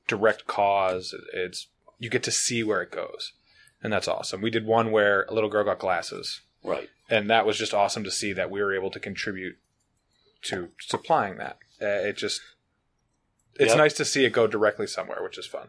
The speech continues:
Speaker 2: Yeah, it was great. And actually, give you an update 'cause you weren't at the last one.
Speaker 1: Nope.
Speaker 2: Um, and you were able to supply us for the last one, and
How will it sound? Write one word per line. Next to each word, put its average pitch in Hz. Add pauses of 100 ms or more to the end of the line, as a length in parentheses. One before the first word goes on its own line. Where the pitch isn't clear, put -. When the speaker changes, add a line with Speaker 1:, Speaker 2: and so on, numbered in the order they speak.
Speaker 2:
Yeah, 95
it 95
was 92
great. 98
And 113
actually, 117
give 113
you 104
an 113
update 101
'cause 87
you 101
weren't 101
at 90
the 92
last 98
one. 78 (160)
Speaker 1:
Nope. 120 (140)
Speaker 2:
Um, 87 (240)
and 95
you 101
were 101
able 95
to 107
supply 101
us 95
for 101
the 98
last 101
one, 90
and 90